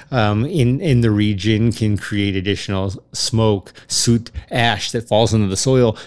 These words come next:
can change the flavor of the wine. Sometimes that can ruin it. Other times it can make it that much more robust. And, um, for me,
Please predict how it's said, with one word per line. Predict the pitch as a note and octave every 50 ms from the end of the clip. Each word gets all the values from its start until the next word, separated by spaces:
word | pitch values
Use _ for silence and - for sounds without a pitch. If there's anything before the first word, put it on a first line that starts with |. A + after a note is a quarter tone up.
| -
can | - C3 A2
change | - - G#2+ G#2 G2+ - -
the | A#2
flavor | - - C#3 D3+ E3+ E3 A#2+ F#2+ F#2 -
of | - C#3 G#2 F#2+ F#2+ G2 G2 F2+ - -
the | A2+ G#2
wine. | G#2 B2 C3+ C#3+ C3+ G#2 F2
Sometimes | - - B2+ C#3 D#3+ C#3+ - D3 C#3 C#3 C#3+ E3+ F#3+ D#3+ - - - - -
that | A#2+ G#2 -
can | - C3 A#2+
ruin | C#3 F3+ F#3+ E3
it. | - - -
Other | - - - C#3 E3 F3
times | - - A2+ F#2 G2 A2+ B2 B2+ A2+ - - - - -
it | - - -
can | F3+ E3+ D#3+
make | E3+ E3+ D#3+ -
it | G#3+ F3
that | C#3 D#3+ D3 - - E3 F3
much | F#3+ G3+ G3 C#3+ - D#3
more | E3 E3 D#3+ D#3+ F3 F3+ F3+ - - - - -
robust. | A2 G#2 G#2 A2+ A2+ G#2+ G#2 F#2+ G#2 F#2+ F2+ - - - - - - - - - - - - -
And, | - C#3 C3+ C3+ B2
um, | B2 A#2+ A2+ A2 A2
for | - - A#2+ A#2
me, | B2+ C#3+ C#3+ C3+ B2+ A#2+ A#2 A2